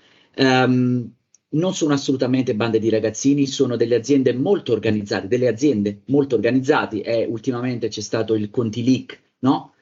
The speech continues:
Ehm, dove sono state pubblicate tutte le varie chat interne di uno dei più grandi, quello che era uno dei più grandi grossi gra-, ehm, gruppi ransomware. E, ehm, quello che si vede è un'azienda molto ben organizzata, con turni di ferie, buste paghe, eccetera, eccetera.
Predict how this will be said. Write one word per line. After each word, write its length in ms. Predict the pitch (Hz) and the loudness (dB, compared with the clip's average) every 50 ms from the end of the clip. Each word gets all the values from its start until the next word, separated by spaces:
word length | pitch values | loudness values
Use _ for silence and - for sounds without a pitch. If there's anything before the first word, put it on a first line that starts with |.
| _ _ | _ _
Ehm, 920 | - 120 123 117 113 110 110 107 107 107 110 110 107 107 107 107 107 107 | -4 -2 0 0 2 2 2 2 0 0 0 0 0 2 2 2 2 4
dove 180 | 104 110 107 110 | 4 4 2 2
sono 180 | 107 - 113 107 | 0 0 -6 -4
state 440 | 104 - 113 104 117 113 110 110 | -4 -4 -2 0 2 2 2 2
pubblicate 480 | 107 - 104 107 110 107 123 113 110 110 | 0 -4 -6 -4 -2 0 0 0 -2 -4
tutte 160 | - 110 - | -6 -4 0
le 80 | 117 113 | 0 0
varie 200 | 110 117 117 113 | 2 2 0 0
chat 240 | - 127 110 107 - | -2 -2 -4 -2 -2
interne 380 | 113 104 101 127 123 110 107 | -2 2 2 2 2 2 2
di 80 | 104 113 | 0 0
uno 160 | 139 151 139 | 2 2 2
dei 240 | 117 113 107 104 104 | 2 2 2 0 -2
più 200 | 101 - 135 117 | -4 -4 -4 0
grandi, 500 | 107 123 135 127 117 107 110 104 - _ | 0 2 2 2 0 -2 -4 -6 -6 _
quello 220 | _ - 117 107 104 | _ 0 0 2 2
che 160 | 110 131 139 | 2 2 2
era 140 | 120 98 104 | 2 2 0
uno 180 | 113 117 113 110 | -2 -2 -2 -2
dei 100 | 104 104 | -2 -2
più 120 | 104 107 | -4 -4
grandi 240 | 101 113 110 107 104 | -4 -4 -2 -2 -2
grossi 300 | 101 107 107 - - 117 | -2 -2 -4 -4 -6 -6
gra-, 220 | 113 101 104 101 - | -4 -4 -4 -6 -4
ehm, 560 | 98 104 104 104 101 101 104 101 101 101 101 - | -2 0 0 0 2 2 2 0 0 -2 -4 -4
gruppi 280 | 107 113 110 - 117 | -4 -4 -2 0 0
ransomware. 520 | 113 113 107 101 104 104 107 104 120 151 - _ _ - - - - - _ _ | 0 2 2 0 -2 -4 -4 -6 -6 -8 -10 _ _ -20 -20 -20 -20 -20 _ _
E, 100 | - 262 277 269 269 277 139 127 123 120 | 0 2 4 4 4 4 4 4 4 2
ehm, 460 | 120 117 120 120 120 117 117 117 123 | 0 0 -2 -4 -4 -4 -4 -6 -4
quello 260 | - - 160 151 143 143 | 0 2 2 4 4 2
che 100 | 139 139 | 0 0
si 120 | - 151 | -2 0
vede 280 | 139 135 139 - 208 165 | 0 0 2 2 0 0
è 120 | 131 120 | 0 0
un'azienda 640 | 120 123 120 123 123 120 120 - 151 180 165 135 120 | 0 -2 -2 -2 -2 -4 -2 -4 -4 -2 0 -2 -2
molto 400 | 110 117 143 196 214 214 156 120 | 0 0 0 0 0 0 -2 -2
ben 180 | 101 107 104 | -2 -2 -2
organizzata, 720 | 101 95 95 98 101 104 101 104 107 95 90 - 101 90 - _ _ _ _ _ | -2 -4 -6 -6 -6 -6 -4 -4 -4 -4 -6 -8 -10 -14 -14 _ _ _ _ _
con 580 | - - 131 123 123 120 117 117 113 113 107 104 | 0 0 2 2 2 -2 -2 -2 -2 -2 -2 -2
turni 380 | 107 127 127 127 120 113 113 110 | -2 -2 0 0 0 0 -2 -4
di 80 | 101 101 | -4 -2
ferie, 580 | - 156 165 156 143 127 113 120 117 117 113 | 0 2 2 4 4 4 4 4 4 2 2
buste 320 | 104 104 113 - - 135 - | 0 -2 -6 -2 -2 -2 0
paghe, 1000 | 147 151 135 127 120 117 110 104 117 113 110 113 113 113 110 110 110 107 107 110 | 2 2 2 2 2 0 0 0 2 2 4 4 2 2 2 2 2 2 0 0
eccetera, 420 | 107 104 - - 123 104 101 104 | -2 -2 -2 0 -2 0 0 -4
eccetera. 480 | 101 101 - - 101 87 - 87 - | -6 -6 -6 -6 -8 -8 -8 -10 -16